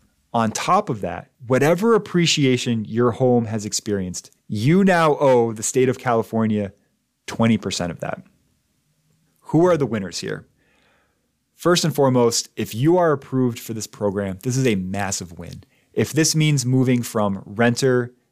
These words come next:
to owner, I would much rather have eighty percent of some appreciation versus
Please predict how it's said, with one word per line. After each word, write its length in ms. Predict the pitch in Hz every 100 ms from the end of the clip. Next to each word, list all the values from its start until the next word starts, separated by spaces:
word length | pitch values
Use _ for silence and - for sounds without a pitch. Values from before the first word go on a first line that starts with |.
| _
to 160 | - 110
owner, 480 | 113 113 117 113 113 - _ _ _ -
I 180 | 113 131
would 140 | 139
much 280 | 127 131 127
rather 280 | 131 123 123
have 420 | 117 120 110 101 _ 127
eighty 260 | 139 147
percent 540 | 143 147 - 127 120 -
of 140 | 117
some 220 | - 135
appreciation 840 | 127 - 117 - 110 104 113 107 -
versus 600 | 107 113 107 113 107 98